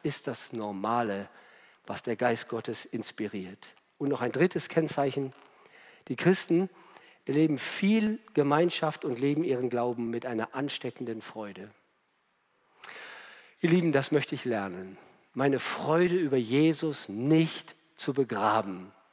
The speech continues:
im Gemeindealltag, sondern sie parat zu haben und dankbar das Leben zu leben, das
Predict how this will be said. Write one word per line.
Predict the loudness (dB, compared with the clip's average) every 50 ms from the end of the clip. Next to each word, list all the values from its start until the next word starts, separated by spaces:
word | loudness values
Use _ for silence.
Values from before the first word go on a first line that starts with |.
| _ _ _
im | -4 -2 -2
Gemeindealltag, | -2 -2 0 -2 -2 -2 -2 -4 -4 -6 -8 -10 -10 -12 -14 -14 -16 -20 -20 _ _ _ _ -20 -20 -20 -20 -4
sondern | 0 4 4 6 4 4
sie | 2 0
parat | 0 2 2 2 2 4 4 4 4 4 4 2
zu | -2 -2 -2 0 2
haben | 2 2 2 2 -2 -6 -8 -12 -16 -16 -18 -6 0
und | 2 2 2 0 4 4
dankbar | 6 6 6 2 -2 0 0 2 2 2 -2 -4 -8 -14 -20 -20 _
das | -2 0 0 0 4
Leben | 6 6 6 6 4 2 0
zu | 0 0 0 2
leben, | 4 6 6 6 6 4 2 0 0 -4 -12 -20 -20 -20 _ _
das | 0 2 2 0